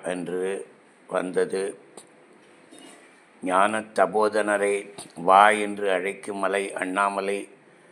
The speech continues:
என்ற கருத்துக்கு ஏற்றாற்போல, உண்மையான ஒளியை காண வேண்டுமென்றால்,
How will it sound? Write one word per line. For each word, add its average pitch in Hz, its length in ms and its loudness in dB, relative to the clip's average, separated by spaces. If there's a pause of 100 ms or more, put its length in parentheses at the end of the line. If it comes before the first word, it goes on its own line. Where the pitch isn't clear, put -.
(140)
என்ற 101 340 -4
கருத்துக்கு 101 640 -4
ஏற்றாற்போல, 101 840 2
உண்மையான 104 680 -2
ஒளியை 101 420 -4
காண 98 340 -2
வேண்டுமென்றால், 95 880 -2